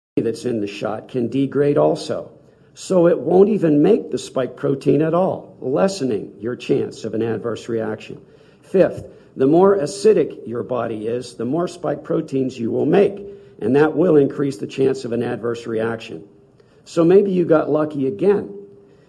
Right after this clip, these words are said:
and your body, due to your diet or medications, was less acidic, and you made less spike proteins.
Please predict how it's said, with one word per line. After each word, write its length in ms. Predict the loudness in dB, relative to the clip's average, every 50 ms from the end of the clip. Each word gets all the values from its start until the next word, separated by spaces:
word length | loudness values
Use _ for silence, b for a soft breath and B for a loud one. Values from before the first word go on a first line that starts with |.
| b b
and 200 | 2 2 2 4
your 200 | 6 6 6 6
body, 400 | 6 4 0 -4 -6 -8 -10 -14 -16 -18 -2
due 160 | 4 4 4
to 160 | 4 4 0
your 340 | -4 -2 0 2 2 2 2
diet 480 | 0 -2 -4 -4 -6 -6 -8 -10 -14 -18 _ -8
or 180 | -2 -2 0 4
medications, 760 | 4 4 4 4 2 0 0 0 0 -2 -4 -6 -6 -6 -4
was 280 | -4 -4 -4 -6 -8
less 420 | -8 -6 -4 -2 -2 -2 -4 -4 -6
acidic, 640 | -8 -8 -6 -4 -2 0 0 0 -2 -6 -10 -16 B B B B B B B -4
and 200 | 0 0 0 0
you 380 | 0 -2 -2 0 0 0 0 0
made 380 | 0 0 2 2 0 -2 -2 -2
less 240 | -2 -2 -2 -4
spike 300 | -6 -4 -2 -2 -2 -2
proteins. 640 | 0 0 0 0 -2 -4 -6 -6 -8 -10 -16 -20